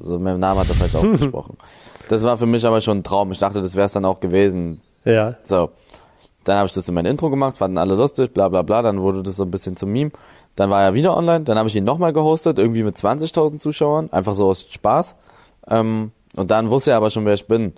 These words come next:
Speaker 1: Dann hat er so gesagt, „Ja, danke, Ligala, you are the best, I love you.“ So, das hat er gesagt.
Speaker 2: Oh. <laughs>
Speaker 1: Und dann dachte ich so, dann dachte ich so, okay, jetzt ist sehr lustig. Und, ähm, dann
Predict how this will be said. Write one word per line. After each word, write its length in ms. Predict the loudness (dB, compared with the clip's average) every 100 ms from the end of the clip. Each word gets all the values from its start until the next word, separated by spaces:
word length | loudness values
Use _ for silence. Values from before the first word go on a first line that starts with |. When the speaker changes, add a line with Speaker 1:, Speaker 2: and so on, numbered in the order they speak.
| _ -20 _ _
Speaker 1:
Dann 100 | -2
hat 120 | 0 0
er 80 |
so 120 | -2 0
gesagt, 280 | 0 0
„Ja, 260 | 0 0 -2
danke, 600 | 0 0 0 -2 0 2
Ligala, 640 | 0 0 2 4 4 2 0 -8 _ _ _
you 680 | -6 -4 -2 -4 -6 -6 0
are 140 | 2 2
the 140 | -2
best, 360 | 0 2 2 2
I 120 | 2
love 260 | 2 0 0
you.“ 200 | -2 -4 _
So, 140 | -4 -2
das 120 | 0
hat 120 | 2
er 80 | 0
gesagt. 340 | 0 0 0
Speaker 2:
Oh. 600 | -4 -8 -8 -10 -14 0
<laughs> 0 |
Speaker 1:
Und 300 | 4 4 4
dann 160 | 2 2
dachte 240 | 0 -2 -8
ich 100 | 0
so, 200 | 0 2
dann 180 | 0 0
dachte 200 | 0 0
ich 60 |
so, 100 | 0
okay, 320 | 0 2 2
jetzt 220 | 2 0 -6
ist 240 | -16 -18 _
sehr 320 | -16 0 2 2
lustig. 400 | 0 -2 -4 -6 _ -20 _ _ _
Und, 400 | -2 0 2 -2 -6 -12 0
ähm, 800 | 0 2 -2 -4 -4 -6 -10 -16 _ _ _ _ _ -20 _
dann 680 | -12 -6 -2 -2 -2 -6 -8